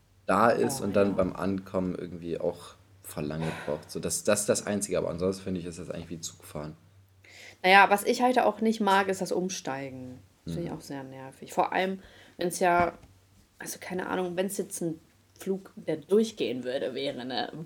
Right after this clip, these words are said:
Speaker 2: Boah, das ist natürlich heftig.
Speaker 1: Mhm.
Speaker 2: Ähm,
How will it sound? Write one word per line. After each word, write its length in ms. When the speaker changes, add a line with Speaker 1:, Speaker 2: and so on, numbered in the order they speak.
Speaker 2:
Boah, 240
das 160
ist 100
natürlich 320
heftig. 840
Speaker 1:
Mhm. 60
Speaker 2:
Ähm, 720